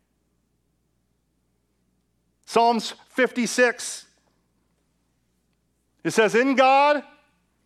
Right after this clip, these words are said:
whose word I praise, in God I shall trust, I will not be afraid, for what can flesh do to me?" And this is a big problem today.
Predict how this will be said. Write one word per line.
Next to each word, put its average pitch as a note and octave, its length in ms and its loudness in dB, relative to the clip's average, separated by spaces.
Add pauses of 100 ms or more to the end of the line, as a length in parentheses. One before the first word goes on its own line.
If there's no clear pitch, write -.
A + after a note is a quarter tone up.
(320)
whose A3 240 -2
word B3+ 300 4
I C4 160 2
praise, F3 760 -4 (800)
in G3 220 -2
God C4+ 420 2
I A#3+ 200 2
shall G#3 300 0
trust, A3 760 -2 (1000)
I G#3 140 2
will A3 160 2
not B3+ 400 0
be B3 100 -2
afraid, G#3 560 0
for G3 120 0
what G3 400 0
can G3+ 200 -4
flesh C4 640 -2 (340)
do A3 200 -2
to A3 100 0
me?" E3 220 -4 (1400)
And E3 120 -2
this A3+ 200 0
is A#3 100 -2
a A3 60 0
big A3 260 -2
problem F#3 560 -2
today. D3 420 -4